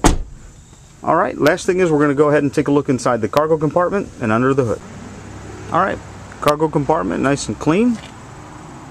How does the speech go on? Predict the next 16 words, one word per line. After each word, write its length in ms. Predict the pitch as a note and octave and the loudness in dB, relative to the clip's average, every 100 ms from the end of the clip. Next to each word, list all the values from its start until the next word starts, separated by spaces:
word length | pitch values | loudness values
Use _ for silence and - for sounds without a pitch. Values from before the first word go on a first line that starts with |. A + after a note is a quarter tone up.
| - - - - - - - - - | -18 -16 -16 -16 -16 -14 -14 -14 -8
See 180 | - | 0
these 220 | B2+ B2 - | 4 4 4
third 220 | C#3+ C3+ | 2 4
row 100 | C3+ | 4
seats 340 | - D3+ - | 4 0 2
are 140 | B2+ D3+ | 4 4
up. 180 | - | 2
You 60 | B2 | -6
can 320 | - D3 C#3 | -2 2 2
fold 300 | - C3+ B2 | 2 0 2
them 180 | B2 A2+ | 2 2
flat 300 | - B2+ D#3+ | 2 2 2
if 100 | D3+ | 2
you 80 | B2+ | 4
needed 300 | C3+ D#3 C#3 | 4 2 2
to. 180 | F3+ | 2